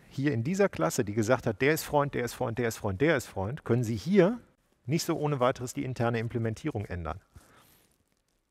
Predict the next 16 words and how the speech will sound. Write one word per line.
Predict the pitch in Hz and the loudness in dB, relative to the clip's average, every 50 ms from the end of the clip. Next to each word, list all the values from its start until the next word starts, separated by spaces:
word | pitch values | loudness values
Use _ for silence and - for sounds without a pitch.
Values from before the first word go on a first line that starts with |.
| _ _ _ _ _ - | _ _ _ _ _ -10
Das | 107 - - | -8 -4 -2
öffentliche | 120 147 - 190 139 120 - 127 | -2 0 -2 -2 -6 -2 -2 -2
Interface | 95 123 - 190 180 - - 165 175 170 - | -2 0 -2 -2 -2 -2 -2 -4 -4 -4 -4
bleibt | - 127 127 135 - - | 2 2 2 2 2 2
gleich, | 131 131 127 104 90 - - | 4 4 4 4 2 -2 -6
klar, | - 131 131 117 92 82 | -2 0 2 2 2 2
weil | 90 95 - | 0 0 0
alle | - 127 147 143 | 2 2 2 2
Nutzerinnen | 139 151 - - 160 143 147 143 139 | 0 -2 -2 -2 -2 -2 -2 -2 -4
und | 120 117 | -6 -6
Nutzer | 113 131 135 - - 165 160 156 - - - - - - - - - - _ - - | -6 -10 -6 0 2 2 2 0 -4 -16 -20 -20 -20 -20 -20 -20 -20 -20 _ -12 -4
dieses | 110 117 135 139 147 - | -2 -2 0 0 -2 -2
Interfaces | - - 147 151 - 175 139 - - 104 101 - 139 131 127 | -2 -4 -4 0 2 0 0 0 0 -4 -4 -4 -6 -8 -8
oder | 131 113 110 | -6 -6 -4
dieser | 110 127 120 123 113 | -4 -2 0 0 0
Klasse | - - 110 117 - - 175 | 0 0 0 0 2 2 0